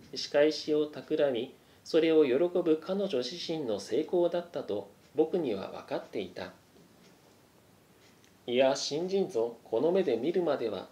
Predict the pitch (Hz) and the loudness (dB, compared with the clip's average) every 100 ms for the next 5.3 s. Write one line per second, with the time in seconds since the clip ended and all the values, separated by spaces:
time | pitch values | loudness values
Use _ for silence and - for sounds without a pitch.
0 | _ - 151 147 185 196 120 82 82 - | _ -6 -6 -2 -2 2 2 0 -6 -10
1 | - 98 - _ _ _ _ - _ _ | -6 -6 -8 _ _ _ _ -20 _ _
2 | _ _ - 147 135 156 165 151 185 160 | _ _ -12 0 4 4 4 2 0 -2
3 | 117 113 104 - _ _ _ _ _ _ | -2 -2 -4 -18 _ _ _ _ _ _
4 | - 110 185 180 165 156 139 131 113 - | -2 0 2 4 2 0 -4 -4 -4 -2
5 | - 110 - | 0 0 -4